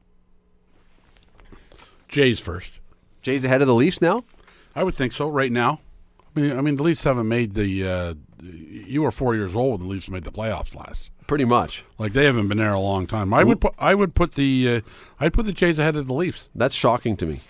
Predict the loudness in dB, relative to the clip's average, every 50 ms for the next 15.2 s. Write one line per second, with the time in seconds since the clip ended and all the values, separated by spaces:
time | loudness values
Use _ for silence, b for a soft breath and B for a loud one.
0 | _ _ _ _ 0 4 6 6 6 6 8 6 6 6 6 2 0 0 2 2
1 | 2 0 0 -2 -2 -2 -4 -8 -12 -12 -8 -6 -4 -4 -4 -4 -4 -2 -2 0
2 | 0 0 0 -2 -2 -6 -10 -14 -20 _ -12 -8 -6 -4 -2 0 0 2 2 2
3 | 2 2 2 2 2 0 -4 -6 -6 -4 -4 -6 -8 -6 -4 -2 0 0 -2 -2
4 | -2 -2 -2 -2 -2 -2 -4 -6 -6 -4 -2 -2 -2 -2 -2 -2 -4 -4 -4 -2
5 | -2 -2 0 0 0 0 -2 -4 -8 -8 -4 -2 0 0 0 0 -2 -4 -6 -6
6 | -6 -4 -2 -2 -2 -2 -4 -4 -4 -2 -2 -2 -2 -4 -6 -8 b b b b
7 | b b b _ -8 -6 -4 -4 -6 -4 -4 -4 -4 -4 -4 -4 -4 -6 -6 -8
8 | -8 -8 -8 -8 -10 -12 -14 -14 -16 -16 -18 -20 _ _ -2 -2 -2 -2 -4 0
9 | 2 4 4 4 4 4 2 2 0 -2 -2 0 0 -2 -2 -6 -10 -14 -14 _
10 | _ _ _ _ _ _ _ _ _ _ _ _ -2 -2 0 2 2 2 2 2
11 | 0 0 0 2 2 2 2 2 0 0 0 0 2 2 2 0 0 2 2 2
12 | 2 2 0 0 0 0 -2 -2 0 -2 -2 -2 -2 -2 -2 -2 -2 -2 0 0
13 | 2 0 0 -2 -2 -4 -4 -4 -4 -6 -4 -2 0 0 0 0 -2 -2 -2 -2
14 | -4 -4 -6 -6 -4 -4 -4 -4 -2 0 2 4 4 4 4 4 4 2 2 2
15 | 0 -6 -8 -10